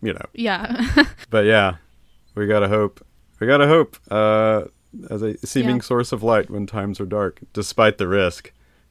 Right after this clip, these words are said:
Speaker 1: But yeah, it's
Speaker 2: Mm-hmm.
Speaker 1: interesting. The more we hope, the more we risk despair. Why would we do that to ourselves?
Speaker 2: Yeah. Unless there's something in us that says, like, we have to hope.
Speaker 1: Yeah, that kinda goes back to that survival deal, huh?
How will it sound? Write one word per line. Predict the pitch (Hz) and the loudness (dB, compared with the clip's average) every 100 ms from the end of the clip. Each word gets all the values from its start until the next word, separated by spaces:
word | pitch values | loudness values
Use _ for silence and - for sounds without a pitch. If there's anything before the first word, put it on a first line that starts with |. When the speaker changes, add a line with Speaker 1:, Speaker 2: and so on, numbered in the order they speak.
| - | -8
Speaker 1:
But | 101 | -2
yeah, | 98 95 | 2 2
it's | 107 | 0
Speaker 2:
Mm-hmm. | 107 | -4
Speaker 1:
interesting. | 87 95 95 90 | -8 -8 -8 -6
The | |
more | 87 92 | -4 -4
we | 90 87 | -4 -4
hope, | 87 85 | -4 -6
the | 82 | -10
more | 82 85 | -10 -8
we | 85 | -8
risk | 82 82 - - | -10 -12 -14 -20
despair. | 73 - 82 82 85 80 _ _ _ | -20 -16 -12 -10 -10 -14 _ _ _
Why | - 82 | -14 -12
would | 82 80 | -10 -12
we | 80 | -12
do | 80 | -12
that | 87 - | -12 -12
to | - 87 | -14 -14
ourselves? | 85 - - - - - _ | -14 -14 -16 -16 -18 -20 _
Speaker 2:
Yeah. | 247 208 208 247 - _ - - | -16 -14 -12 -14 -18 _ -20 -8
Unless | 233 226 233 - | -4 -2 -4 -2
there's | 285 277 | -4 -4
something | - 262 - 254 220 | -4 -8 -6 -6 -4
in | 202 | -2
us | 247 220 - - | -4 -4 -6 -6
that | 202 - | -6 -8
says, | - 202 202 190 190 | -6 -4 -4 -6 -12
like, | 185 202 | -12 -6
we | 226 | -2
have | 196 190 - - | 0 0 -2 -8
to | 185 | -10
hope. | 170 196 214 - - | -4 -2 -2 -6 0
Speaker 1:
Yeah, | 139 135 | 6 6
that | |
kinda | 135 135 | 4 2
goes | 120 104 | 2 2
back | 110 113 | 0 0
to | |
that | 98 78 | -4 -2
survival | 104 90 95 90 87 | -4 -2 -2 -2 -6
deal, | 85 85 | -6 -6
huh? | 85 | -8